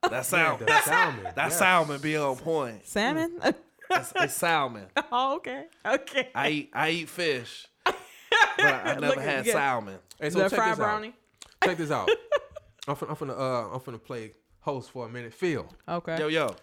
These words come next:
Speaker 2: Phil. Brother Phil, if y'all didn't know,
Speaker 3: <laughs>
Speaker 2: C T H U two, Cracking the Hell Up two.
Speaker 1: Okay, here we
Speaker 2: Phil
Speaker 1: go.
Speaker 2: is a phenomenal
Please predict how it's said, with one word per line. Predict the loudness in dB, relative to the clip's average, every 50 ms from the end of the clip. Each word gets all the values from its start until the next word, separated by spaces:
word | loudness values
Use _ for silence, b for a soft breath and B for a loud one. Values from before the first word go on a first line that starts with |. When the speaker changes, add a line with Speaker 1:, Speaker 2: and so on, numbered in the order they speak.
| b b b b _
Speaker 2:
Phil. | -6 -2 0 0 2 0 -2 -6 -12 b b b b b b b b b b b b b -4
Brother | -4 -2 -2 -4
Phil, | -8 -6 -4 -2 -2 0 0 -2 -2 -4 -8 -6 -6
if | -4 -2
y'all | 0 0 0 -2
didn't | -2 -4 -2 0
know, | 0 0 0 0 -2 -6 -8 -8
Speaker 3:
<laughs> | -10 -12 -12
Speaker 2:
C | -8 -6 -4 -4 -4
T | -4 -4 -2 -2
H | -2 -4 -4
U | -6 -6 -6 -4 -6 -8 -12 -14 _
two, | -6 -4 -2 -2 -2 -4 -6 -12 -18 _ _ _ _ _ _ _ _ _ _ _ _ _ _
Cracking | -2 -2 -2 -2 -4
the | -4 -2
Hell | -2 -2 -2
Up | -4 -6
two. | -4 -4 -4 -4 -4 -6 -8 -10 -10
Speaker 1:
Okay, | -8 -6 -6 -4 -4 -4 -6 -8 -10 -12 -12 -12 -12 -12 -12
here | -10
we | -6 -4 -2
Speaker 2:
Phil | -2 -2 -2 -2
Speaker 1:
go. | -4
Speaker 2:
is | -4 -6 -6 -6 -8 -10
a | -14 -18
phenomenal | -14 -12 -10 -8 -6 -6 -6 -6 -6 -8 -10 -10 -12 -14 -16